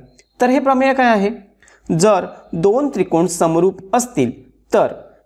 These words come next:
त्यांच्या क्षेत्रफळांचे गुणोत्तर हे त्यांच्या संगत बाजूच्या वर्गाच्या गुणोत्तराइतके असते. मग अगोदर आपण इथे त्रिकोणाचं क्षेत्रफळ आणि त्याची संगत जी उंची आहे,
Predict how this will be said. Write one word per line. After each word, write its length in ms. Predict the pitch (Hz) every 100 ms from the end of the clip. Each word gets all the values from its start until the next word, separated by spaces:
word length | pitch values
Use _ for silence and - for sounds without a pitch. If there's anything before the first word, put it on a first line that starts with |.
| _
त्यांच्या 400 | 175 170 170 240
क्षेत्रफळांचे 880 | 254 190 - 165 170 165 170 170 190
गुणोत्तर 680 | 180 196 254 196 - 120 127 -
हे 460 | - 208 165 240 - _
त्यांच्या 500 | - 170 180 214 156 - - _
संगत 560 | - 185 170 175 247 254
बाजूच्या 800 | 175 147 147 214 226 151 143 262 - _
वर्गाच्या 760 | 165 160 170 160 208 220 226 269
गुणोत्तराइतके 880 | 226 220 208 202 170 165 - 180 254
असते. 420 | 185 165 - 123 - _ _ _ _ -
मग 120 | 185
अगोदर 280 | 220 233 254
आपण 200 | 240 254
इथे 460 | 240 190 254 - - _ _ - -
त्रिकोणाचं 400 | 185 214 233 233
क्षेत्रफळ 440 | 254 233 247 175 165
आणि 260 | 156 175
त्याची 260 | 196 196 226
संगत 420 | 220 185 196 226 196
जी 100 | 180
उंची 380 | - 190 180 -
आहे, 180 | 190